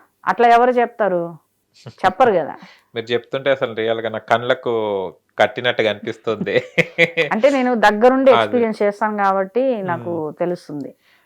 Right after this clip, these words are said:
Speaker 2: అయితే ఫ్యాన్స్ వచ్చినప్పుడు తి-, భోజనం చేపిస్తున్నారు కదా,
Speaker 1: మ్మ్.
Speaker 2: మీరు లక్ష్మక్క ఇద్దరు కలిసినప్పుడు ఏ భోజనం తిన్నారు?
Speaker 1: మేము అద్-, అన్-, ఇద్దరం
Speaker 2: ఫస్ట్ మీట్‌లో.
Speaker 1: కలిసేప్పుడు లేదు.
Speaker 2: ఫస్ట్ మీట్.
Speaker 1: నాన్ వెజ్జే.
Speaker 2: ఆ,
Speaker 1: మ్మ్.
Speaker 2: ఏంటిది?
Speaker 1: అక్క వాళ్ళ ఇంట్లో పప్పు ఉంటది.
Speaker 2: ఓకే.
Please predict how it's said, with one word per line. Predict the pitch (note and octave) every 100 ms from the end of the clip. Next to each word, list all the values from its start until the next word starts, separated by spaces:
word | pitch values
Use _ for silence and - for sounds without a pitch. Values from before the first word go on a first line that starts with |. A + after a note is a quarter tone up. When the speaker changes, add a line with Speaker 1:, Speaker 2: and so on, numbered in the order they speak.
| -
Speaker 2:
అయితే | A#2+ C#3 C3
ఫ్యాన్స్ | - B2+ A#2+ A#2
వచ్చినప్పుడు | A#2 - A#2 - B2+
తి-, | A#2
భోజనం | G#2+ A2 A2+
చేపిస్తున్నారు | G#2+ G2+ G#2+ - G#2 G2
కదా, | F#2+ G2 A2+
Speaker 1:
మ్మ్. | A2+ A2+
Speaker 2:
మీరు | B2 C#3 D3 E3 D3+
లక్ష్మక్క | A2+ - B2 A#2 G#2
ఇద్దరు | G2+ G2+ B2+
కలిసినప్పుడు | B2+ A2 G2+ A2+ G#2 -
ఏ | A2+ B2
భోజనం | B2+ B2+ B2+ G#2+
తిన్నారు? | F#2+ F2+ F2+ _ _ _ F#3 _ -
Speaker 1:
మేము | F#3+ A3 A3
అద్-, | E3 F3+ - - - _
అన్-, | D3+
ఇద్దరం | D#3+ F3
Speaker 2:
ఫస్ట్ | D#3+ A#3
మీట్‌లో. | D4+
Speaker 1:
కలిసేప్పుడు | C4 A#3+ A#3+ F3+
లేదు. | C3+ _ _ _ _ _ _ _ A#2
Speaker 2:
ఫస్ట్ | - -
మీట్. | D3+ A2+ - - _ _
Speaker 1:
నాన్ | G3 D4+
వెజ్జే. | D4 E3 D3+ - - _ _ G2
Speaker 2:
ఆ, | A#2+ G3+ A3+ A2+ A2 -
Speaker 1:
మ్మ్. | A3+ D4 D#4 C#4
Speaker 2:
ఏంటిది? | B2+ A#2+ D3 D3+ B2 G2
Speaker 1:
అక్క | - -
వాళ్ళ | C#4 B3
ఇంట్లో | G#3 F3+ F#3
పప్పు | G3 F3+ F3 A3+
ఉంటది. | G3 D3 - _ A#2+
Speaker 2:
ఓకే. | A#2 A#2+